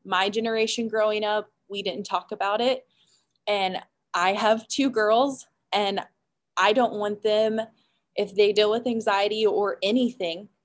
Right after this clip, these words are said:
I don't want them to feel that shame that I did. So that was kind of the basis of my, uh, blog going forward. Then by complete accident,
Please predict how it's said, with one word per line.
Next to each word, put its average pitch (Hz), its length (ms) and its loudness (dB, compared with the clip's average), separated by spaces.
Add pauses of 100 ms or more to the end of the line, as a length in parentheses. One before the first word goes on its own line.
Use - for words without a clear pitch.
(120)
I 208 140 2
don't 233 200 2
want 214 240 -4
them 214 240 0
to - 160 -8
feel 196 540 -4
that 175 280 0
shame 165 640 -6 (240)
that 190 160 4
I 139 120 -2
did. - 280 -12 (400)
So 262 140 2
that 240 200 4
was 285 140 0
kind 285 260 0
of 320 100 4
the 277 80 2
basis 233 720 -4
of 214 460 4 (280)
my, 202 180 0 (360)
uh, 175 200 -2
blog 214 340 2
going 180 280 -6
forward. - 420 -6 (240)
Then 302 440 4 (240)
by 220 520 6
complete 240 500 2
accident, 190 640 0